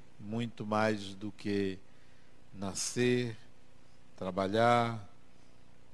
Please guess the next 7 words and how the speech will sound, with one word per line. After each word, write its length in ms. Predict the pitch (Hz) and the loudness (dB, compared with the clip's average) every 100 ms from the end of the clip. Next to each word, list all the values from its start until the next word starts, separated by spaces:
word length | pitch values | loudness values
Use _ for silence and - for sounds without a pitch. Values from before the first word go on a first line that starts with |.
| - - - - - | -14 -14 -12 -12 -10
se 200 | - 101 | -6 -4
divertir, 1040 | 90 90 92 - - - 120 120 113 107 - - - - - - - - - - - - - - - - - - - - - | -4 -2 0 -2 -4 -2 2 2 2 -2 -8 -12 -12 -12 -12 -12 -12 -12 -12 -12 -12 -12 -12 -12 -12 -12 -12 -12 -12 -12 -12
juntar 520 | - 101 92 110 107 90 | -10 -8 0 2 2 0
patrimônio, 1200 | 101 92 87 98 117 127 123 123 117 113 110 107 101 - - - | -4 -4 -6 -2 2 4 4 4 0 0 -2 -4 -8 -12 -12 0
ter 160 | 107 | 0
uma 120 | 90 85 | 0 -6
família, 880 | - 87 101 120 120 110 113 104 | -10 -8 -2 2 2 2 4 4